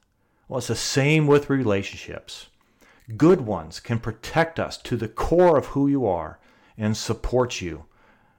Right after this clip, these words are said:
That's the reason we look at that today. Again, Jesus, the master of relationships. I'm gonna read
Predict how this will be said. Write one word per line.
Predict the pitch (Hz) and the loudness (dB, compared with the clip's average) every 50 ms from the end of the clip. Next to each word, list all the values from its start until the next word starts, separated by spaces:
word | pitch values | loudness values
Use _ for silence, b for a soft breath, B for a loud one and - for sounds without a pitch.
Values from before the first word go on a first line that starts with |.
| _ _ _ | _ _ _
That's | - 104 - 127 156 147 - - | -8 -2 0 2 2 2 0 -2
the | 131 | -2
reason | 110 113 117 120 117 110 113 107 98 | 0 2 2 0 0 0 0 -2 -2
we | 98 98 | -2 -2
look | 95 104 117 120 120 - | -2 0 -2 -2 -2 -6
at | 101 - | -10 -8
that | - 98 104 101 - | -6 -6 -6 -6 -6
today. | - 107 90 87 85 85 90 | -10 -12 -10 -10 -10 -10 -8
Again, | 92 117 131 131 123 | -4 -2 -2 -2 -2
Jesus, | 113 139 165 190 202 202 202 208 208 - - | 0 0 0 2 2 0 -2 -2 -2 -2 0
the | 120 | 0
master | 107 110 117 127 139 160 170 - - 175 156 | 2 2 4 4 4 4 2 0 0 0 0
of | 117 123 113 110 | 2 0 0 0
relationships. | 110 107 110 117 131 156 156 - 151 - - 156 156 156 - 127 | 0 0 2 2 0 0 0 -4 -8 -2 0 0 0 0 0 -2
I'm | 123 | -2
gonna | 127 135 127 113 | -2 0 -2 -2
read | 107 120 131 135 135 135 135 | -2 -2 0 0 -2 -2 -4